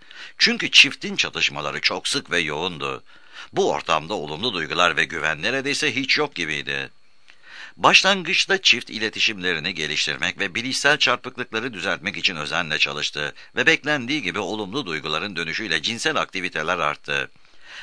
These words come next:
Ancak nüksetmeden korunma eğitimine karşın Leyla kişilik yapısındaki sıkıntılardan dolayı eski davranışlarını tekrar etmeye başladı. Leyla'nın güvensizliği tedaviye baskın geldi ve kıskançlık patlamaları yaşamaya başladı.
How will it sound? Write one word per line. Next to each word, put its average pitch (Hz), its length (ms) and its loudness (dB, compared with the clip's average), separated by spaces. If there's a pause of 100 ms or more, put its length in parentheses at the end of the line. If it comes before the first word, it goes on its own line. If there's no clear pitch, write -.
(100)
Ancak 190 380 6
nüksetmeden 95 800 0
korunma 107 400 -4
eğitimine 87 480 -2
karşın 90 440 0
Leyla 117 320 2
kişilik 123 400 -2
yapısındaki 87 520 -6
sıkıntılardan 87 800 -2
dolayı 80 300 -4
eski 131 320 -4
davranışlarını 127 680 0
tekrar 107 380 2
etmeye 73 360 0
başladı. 69 580 -2 (680)
Leyla'nın 170 480 6
güvensizliği 80 760 -2
tedaviye 78 600 0
baskın 90 360 -2
geldi 73 360 0
ve 87 120 2
kıskançlık 131 600 -2
patlamaları 127 540 0
yaşamaya 92 500 2
başladı. 71 600 -2